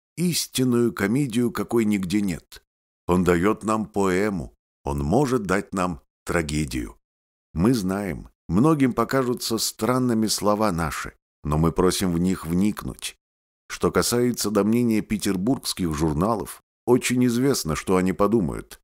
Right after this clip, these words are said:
Впрочем, исключая, может быть, отечественные записки, которые хвалят Гоголя.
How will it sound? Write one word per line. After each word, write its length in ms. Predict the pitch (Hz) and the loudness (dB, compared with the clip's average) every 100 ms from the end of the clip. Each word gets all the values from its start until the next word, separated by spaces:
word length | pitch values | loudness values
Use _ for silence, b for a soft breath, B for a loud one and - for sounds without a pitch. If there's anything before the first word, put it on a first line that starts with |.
| _ _ | _ _
Впрочем, 640 | - - 95 92 - 92 | -12 0 2 2 2 0
исключая, 600 | 85 - 90 - 131 127 | 0 0 0 0 0 0
может 340 | 120 113 113 | 0 0 0
быть, 300 | 98 110 - - | 0 0 -2 -4
отечественные 880 | 101 - 135 127 117 - 117 117 117 | -4 -2 -2 -2 -2 0 2 2 2
записки, 560 | 107 117 127 101 - | 2 2 0 -2 -4
которые 420 | 73 85 92 90 85 | -2 0 2 2 0
хвалят 420 | - 92 90 85 | 0 2 0 0
Гоголя. 420 | 104 85 58 57 | 0 0 -2 -10